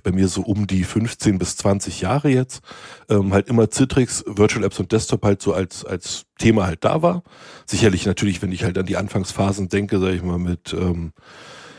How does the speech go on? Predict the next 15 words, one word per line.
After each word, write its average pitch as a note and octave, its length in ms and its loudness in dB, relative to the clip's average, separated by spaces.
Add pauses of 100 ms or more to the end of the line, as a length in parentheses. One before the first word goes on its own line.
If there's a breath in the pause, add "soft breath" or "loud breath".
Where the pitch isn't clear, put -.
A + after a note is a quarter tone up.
(480 loud breath)
Metaframe G#2+ 760 2
oder F#2 180 0
sechs - 200 -2
fünf A2+ 300 2
oder G#2 140 4
sowas, G2 220 2
da G2 100 0
sind G2 160 0
wir G#2 80 4
natürlich, F#2+ 400 0
reden G#2 160 0
wir G#2 80 4
über F2+ 160 0
ganz F#2+ 240 -4
andere G2 340 0